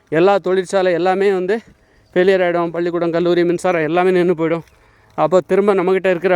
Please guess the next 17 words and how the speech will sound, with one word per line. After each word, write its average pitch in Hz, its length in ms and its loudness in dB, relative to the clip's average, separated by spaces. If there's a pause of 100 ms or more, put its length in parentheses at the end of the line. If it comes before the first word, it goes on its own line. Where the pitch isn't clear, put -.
உலோகங்கள், 180 500 0
கைவசம் 196 480 0
இருக்கிற 185 260 -2
உலோகங்கள் 185 460 0
தான் 226 120 0 (460)
நமது 190 360 4 (760)
சொத்து. - 380 0 (1120)
அப்படி 180 280 4
இருக்கும்போது 185 380 4 (1300)
மீண்டும் 208 420 4
வந்து 196 200 2 (1160)
அந்த 180 240 2
உலோகங்கள் 220 440 4
நம்மிடம் 196 360 -2
இருக்கும் 202 260 -4
வரைக்கும் 185 300 -4
தான் 180 120 -6